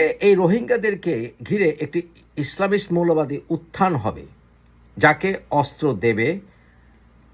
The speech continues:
মার্কিন যুক্তরাষ্ট্র এবং তাদের বন্ধু প্রতিম বিভিন্ন অর্গানাইজেশন,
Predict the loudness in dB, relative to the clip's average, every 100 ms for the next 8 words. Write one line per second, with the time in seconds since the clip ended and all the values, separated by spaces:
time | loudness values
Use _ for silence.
0 | _ 2 2 2 -2 -2 -4 -4 -4 -2
1 | -2 0 -2 -4 -2 -2 -2 -4 -2 -2
2 | -2 -2 -4 -6 -4 -4 -4 -4 -6 -8
3 | -8 -6 -6